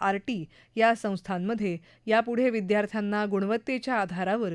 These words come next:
विविध अभ्यासक्रमांसाठी प्रवेश देण्यात येणार असून या संस्थांमधील विद्यार्थ्यांची संख्या सर्वसाधारण शिष्यवृत्ती, परदेशी शिष्यवृत्ती, प्रवेश प्रक्रियेबाबत समान धोरण राबवण्यात येईल, अशी माहिती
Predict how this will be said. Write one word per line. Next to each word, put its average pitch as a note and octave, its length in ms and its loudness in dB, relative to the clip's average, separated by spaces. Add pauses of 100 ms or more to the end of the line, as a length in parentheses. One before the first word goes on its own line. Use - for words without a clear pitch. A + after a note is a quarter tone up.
(360)
विविध A#3+ 280 2
अभ्यासक्रमांसाठी G3+ 1080 -2
प्रवेश F#3+ 400 -2
देण्यात F3 260 -2
येणार E3+ 240 -4
असून A3 360 -4 (320)
या G#3+ 220 4
संस्थांमधील A3+ 680 0
विद्यार्थ्यांची F#3+ 680 -4
संख्या F#3 480 -4 (440)
सर्वसाधारण A#3+ 760 0
शिष्यवृत्ती, B3+ 760 -4 (360)
परदेशी A3+ 480 4
शिष्यवृत्ती, A3+ 680 -4 (360)
प्रवेश G#3 300 4
प्रक्रियेबाबत G3 880 -2
समान G3 340 -4
धोरण G3 340 -2 (300)
राबवण्यात F#3+ 540 2
येईल, A#3+ 220 -2
अशी G3 200 -4
माहिती F#3 500 -4